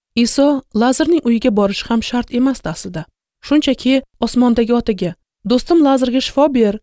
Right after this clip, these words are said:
deb iltijo qilishi va turgan joydan ham uni sog'aytirishi mumkin edi. Lekin u bunday qilmadi. Agar siz Maryam hamda Marfaning o'rnida bo'lganingizda xafa bo'lar edingiz, to'g'rimi? Iso Lazarning uyiga bormagani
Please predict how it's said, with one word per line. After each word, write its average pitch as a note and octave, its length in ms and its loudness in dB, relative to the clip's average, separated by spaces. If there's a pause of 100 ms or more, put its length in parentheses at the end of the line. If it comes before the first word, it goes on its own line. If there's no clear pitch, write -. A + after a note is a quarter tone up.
(140)
deb G#3+ 240 -2
iltijo G#3+ 320 -2
qilishi G3+ 380 -4 (380)
va A3 140 0
turgan A#3+ 380 0
joydan A#3+ 340 2
ham D#4+ 200 -2 (240)
uni B3 160 4
sog'aytirishi G#3 580 -2
mumkin C4+ 320 0
edi. A3 220 -2 (300)
Lekin C4 340 2
u G#3+ 160 -2
bunday A3+ 200 2
qilmadi. A#3 440 -2 (420)
Agar C4 220 2
siz D#4 200 0
Maryam C4 400 2
hamda B3 340 0
Marfaning A#3+ 480 0
o'rnida A#3+ 340 2
bo'lganingizda A3 680 0 (120)
xafa A#3+ 320 -2
bo'lar D#4+ 240 2
edingiz, E3 360 -4
to'g'rimi? A#3+ 360 0 (400)
Iso A#3+ 280 0
Lazarning C#4+ 400 2
uyiga C4 280 2
bormagani A#3 680 2